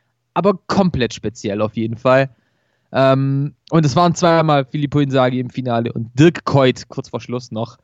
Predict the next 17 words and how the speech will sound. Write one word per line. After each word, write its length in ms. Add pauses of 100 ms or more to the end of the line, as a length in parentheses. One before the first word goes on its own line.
(1400)
Und 320
somit 380 (840)
war 140
es 100
im 120
Olympiastadion 680
von 240
Athen 500
die 220
gelungene 500
Revanche 380
eben 200
vom 300
A 200
C 200
Mailand. 540 (680)
Ähm, 800